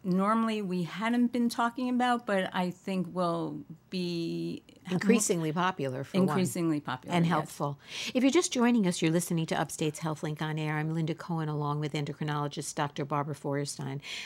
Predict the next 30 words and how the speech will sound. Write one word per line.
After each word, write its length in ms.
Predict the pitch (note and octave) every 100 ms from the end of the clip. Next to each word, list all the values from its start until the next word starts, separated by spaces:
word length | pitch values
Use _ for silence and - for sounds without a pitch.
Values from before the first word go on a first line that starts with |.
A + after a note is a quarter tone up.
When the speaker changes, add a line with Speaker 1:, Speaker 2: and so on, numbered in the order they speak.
| -
Speaker 2:
and 140 | G3
we're 100 | A3+
talking 380 | A3+ A#3+ A#3 G#3
about 280 | E3+ D#3+ D3+
an 100 | -
integrative 640 | G#3+ A#3 G3 D#3+ D3 D3
approach 480 | D3 - D#3 D3+ -
to 100 | -
diabetes 840 | E3+ F3+ G3 F3+ D#3+ D3+ C#3+ C#3+ - - -
and 280 | D3 D3 C#3
wellness. 720 | C#3+ D3 D3 A#2 A#2 - - - - - - -
So 260 | - G3+ G3
patient 480 | - F4 - F4
education 680 | A3 G3 F3+ - F3+ - D#3
clearly 760 | D3+ - - G3 F3+ D#3+ D3+ D#3
is 140 | D3
the 100 | -
key 380 | C#3+ - E3+ D3+
here, 340 | C#3+ D#3+ E3+ -
and 240 | D#3 D3+
se-, 220 | - E3+ -
a 80 | D#3+
sense 320 | - F3 D#3+
of 140 | D3+
responsibility, 1040 | D#3 C#3+ - D3 C#3+ D#3 C#3+ D3 C#3+ C3 C3 - - -
taking 320 | F#3 F3+ E3+
responsibility 840 | D3+ - C#3+ C3+ D3 D3 D3 C#3+
for 180 | C#3 D3
their 220 | C#3+ C#3
lives. 500 | C3+ C#3 C#3 C3 -